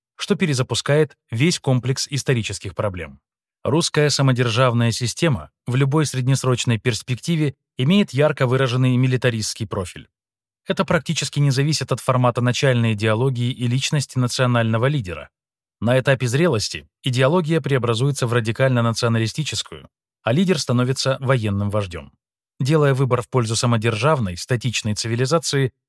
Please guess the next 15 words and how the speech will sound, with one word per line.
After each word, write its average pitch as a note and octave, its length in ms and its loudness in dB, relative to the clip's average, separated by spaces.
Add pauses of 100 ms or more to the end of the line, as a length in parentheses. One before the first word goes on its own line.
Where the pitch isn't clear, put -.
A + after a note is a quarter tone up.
(160)
Запад D3+ 380 2
делает C#3 340 2
выбор B2 280 0
в - 80 -6
пользу B2 360 0
неотвратимого B2 760 0
рецидива A#2 520 -2
кризиса B2+ 580 -2 (200)
с - 100 -12
последующей B2+ 580 0
агрессией, B2+ 640 -2 (180)
направленной A#2 600 0
против C#3 420 -4
самого A#2+ 400 0
Запада. F2 480 -8